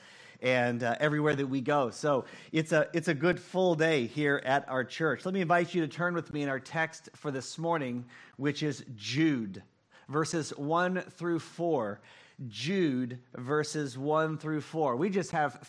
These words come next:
three sermons left, including this morning, in our brief sermon series through the five shortest books of the Bible called Short and Stout. After that, we're then going to, uh, move into an extended time on Sunday mornings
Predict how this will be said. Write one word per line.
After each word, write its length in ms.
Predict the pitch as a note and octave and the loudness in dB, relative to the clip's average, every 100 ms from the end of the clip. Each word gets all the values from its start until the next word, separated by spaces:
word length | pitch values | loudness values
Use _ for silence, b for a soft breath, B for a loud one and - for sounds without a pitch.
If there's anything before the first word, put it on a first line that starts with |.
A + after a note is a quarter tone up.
| - | -10
three 280 | F3 G3+ F#3+ | -4 -2 -4
sermons 560 | - F#3+ F#3 D#3+ - | -2 -2 -2 -4 -2
left, 400 | D#3 E3 C#3+ - | 2 4 4 0
including 560 | D3 C3+ F3 E3+ E3+ D3+ | -6 -6 -2 -2 -2 -4
this 240 | C3+ - | -6 -8
morning, 380 | D#3 E3 C3+ A#2+ - B B | -2 -2 -2 -4 -10 B B
in 160 | D#3+ D#3 | -2 2
our 160 | C#3+ C3 | 4 2
brief 540 | A#2+ F#3 G#3 F#3+ - B B | 0 0 0 -2 -8 B B
sermon 560 | B - G3 G3+ F#3+ D#3 | B -2 0 2 2 -2
series 560 | - G3+ F#3+ D3+ C#3+ - | -2 0 2 2 -2 -2
through 160 | F3 | -2
the 100 | D3+ | 0
five 460 | - D#3+ E3 E3+ D3+ | 2 2 4 2 0
shortest 600 | - F3+ F3 E3 - - | -4 -2 0 0 -2 -2
books 280 | E3 D#3+ D3+ | -4 -2 -6
of 80 | |
the 100 | C3 | -2
Bible 440 | C3+ D#3 D#3+ B2+ B2 | 4 4 4 0 -6
called 340 | - C#3 A#2+ | -4 -2 -2
Short 320 | - E3+ D#3+ C#3+ | -4 0 0 -2
and 180 | C3+ | -6
Stout. 600 | A#2+ - D#3+ D3+ A2 - - _ _ _ _ _ _ - - | -8 -6 0 2 2 -4 -20 _ _ _ _ _ _ -18 -2
After 420 | D3 F#3+ G#3+ D3+ | 2 2 2 -2
that, 280 | B2 B2 - B B | 0 0 -2 B B
we're 160 | C#3 C#3 | -2 2
then 240 | D#3 D3+ | 2 2
going 300 | D3 D3 D3 | 0 -2 -4
to, 300 | - D3 C#3 B B B | -4 -4 -4 B B B
uh, 80 | C3+ | 0
move 160 | D#3+ | 2
into 220 | E3 D#3 D#3+ | 2 0 -2
an 60 | |
extended 560 | C#3+ - G#3 C4 A3+ - | -4 -4 -2 0 0 -4
time 460 | B2 A#2+ B2+ G3 G3+ | -6 -6 -4 -6 -6
on 140 | C3 | -8
Sunday 280 | A#2+ E3+ D3 | -4 -2 -2
mornings 480 | C#3 C#3 C#3 C3 | -2 -4 -6 -8